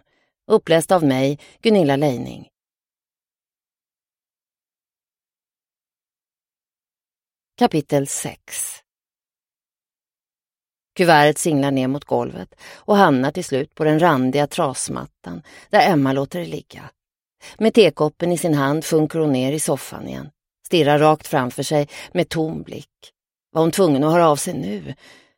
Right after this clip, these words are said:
Emma svär en lång ramsa när hon känner tåren som rinner ner för kinden. Ilsket drar hon med handryggen över ögat,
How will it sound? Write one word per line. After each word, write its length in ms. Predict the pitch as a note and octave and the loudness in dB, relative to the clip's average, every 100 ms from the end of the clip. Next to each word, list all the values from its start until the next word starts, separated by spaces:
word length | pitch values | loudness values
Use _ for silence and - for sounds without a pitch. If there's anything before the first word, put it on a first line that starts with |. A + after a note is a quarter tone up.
| _ _ E3 | _ _ 0
Emma 200 | D#3 D#3 | 2 4
svär 260 | D#3+ D3+ | 6 6
en 120 | D3+ D#3 | 6 4
lång 240 | E3 E3 | 4 4
ramsa 440 | D#3+ C3 B2+ - | 2 2 -2 -2
när 100 | D3 | 0
hon 100 | C#3+ | 2
känner 240 | C#3+ D3 D3 | 2 0 2
tåren 460 | F3 E3+ F3 E3 | 2 4 4 4
som 180 | E3 D#3+ | 2 2
rinner 320 | D#3+ E3 D#3 | 2 0 0
ner 100 | C#3 | -2
för 120 | C3+ D3+ | -2 -6
kinden. 520 | F3 D#3+ D3+ D3+ D3 _ _ _ _ _ | -4 -6 -6 -8 -10 _ _ _ _ _
Ilsket 580 | A#3+ F3+ - - G#3 - | 2 2 -2 -6 -6 0
drar 220 | D#3 D3 | 4 4
hon 120 | D3 | 4
med 100 | D#3 | 2
handryggen 640 | E3 C3 B2+ C3+ C3+ D3 | 2 0 0 -4 -2 -2
över 160 | D3 D3+ | 0 0
ögat, 440 | C#3 A#2 - E3 | 0 -4 -14 -18